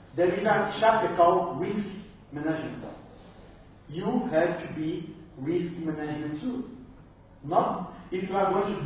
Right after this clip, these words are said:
be the, if you are going to be the owner of the company, okay, you don't need a specialist guy. I have to hire somebody, or today,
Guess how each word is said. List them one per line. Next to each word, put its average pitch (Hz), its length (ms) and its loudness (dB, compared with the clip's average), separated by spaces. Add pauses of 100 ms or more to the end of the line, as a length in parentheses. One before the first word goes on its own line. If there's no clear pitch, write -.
(140)
be 170 120 -2
the, 175 340 0
if - 140 -6
you 185 120 4
are 165 80 4
going 170 240 2
to 170 60 -2
be 165 120 2
the 165 140 4
owner 175 280 6
of 165 100 0
the 139 120 -2
company, 208 360 2 (300)
okay, 294 500 2 (160)
you 139 60 -8
don't 220 260 2
need 147 480 0
a 127 60 -4
specialist 160 480 0
guy. 135 120 2
I 127 160 -2
have 147 200 0
to 143 140 -4
hire 156 220 2
somebody, 165 560 2 (320)
or 127 240 -2
today, - 600 4